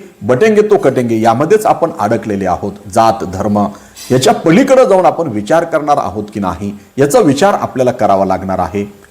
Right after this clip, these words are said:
कारण पर्यावरण ही काही सामान्य गोष्ट नाही. म्हणजे, अ, नुकतीच दिल्लीतली एक बातमी वाचली, अ, दिल्लीचे भाजप अध्यक्ष वीरेंद्र सचदेव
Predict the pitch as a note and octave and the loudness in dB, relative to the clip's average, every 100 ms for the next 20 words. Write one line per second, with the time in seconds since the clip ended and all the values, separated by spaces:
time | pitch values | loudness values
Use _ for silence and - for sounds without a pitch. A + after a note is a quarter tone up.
0 | - C#3+ G#3 - - _ - C#3+ A3+ A3+ | 0 2 2 -6 -18 _ 0 4 6 4
1 | B3 G#3+ G3+ A3 A3 - C3 E3 G3 C3+ | 2 0 -4 -6 -4 -2 0 0 -2 -4
2 | A#2 - F#2+ F2 F#2+ - B2 F3 G3+ - | -8 -6 -8 -8 -12 -10 -2 0 0 -6
3 | - - C3+ C#3 C3+ D#3 D#3 A#3 G3+ - | -18 0 2 4 2 0 -2 -4 -4 -8
4 | B2 C3+ F3 F#3+ F3 F3 F3 C3 A#2+ - | -4 0 0 0 2 2 0 0 0 0
5 | D3 C#3 G#2 A2 G#2 G#2 - - _ - | 0 2 0 -2 -6 -8 -20 -20 _ 0
6 | A2+ A2+ A#2 D3 F#3 F#3 C3+ G#2 C#3+ - | 2 4 2 2 2 2 0 2 0 2
7 | B2 C3 C3+ C3+ B2 - - - A#2 C#3+ | 0 2 2 2 2 0 -16 -16 0 2
8 | G3 G3 F#3+ F3+ - - C3 D3+ F#3+ | 2 4 4 4 0 -4 -2 2 2